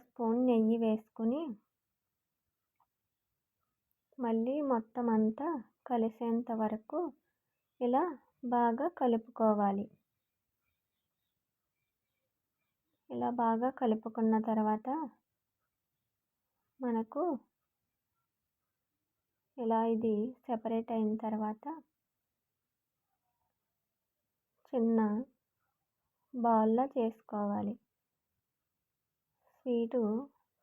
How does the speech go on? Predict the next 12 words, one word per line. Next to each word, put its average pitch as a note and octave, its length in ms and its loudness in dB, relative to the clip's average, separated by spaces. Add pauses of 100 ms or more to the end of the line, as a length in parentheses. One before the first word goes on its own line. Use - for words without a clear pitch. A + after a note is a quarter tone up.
తయారు, A3+ 420 0 (200)
తయారయ్యిందా A3+ 920 2
లేదా G#3+ 320 -2 (100)
అని A3+ 180 -2 (800)
చూసుకోవడానికి G#3+ 1080 0 (1080)
ఇలా A3+ 180 4 (800)
బాల్లాగా A3 840 4 (1000)
వచ్చిన A#3 340 -2 (140)
తర్వాత G#3+ 400 0 (400)
స్టవ్ A3 340 4 (100)
ఆఫ్ A3 140 0 (120)
చేసుకోవాలి. G3+ 760 0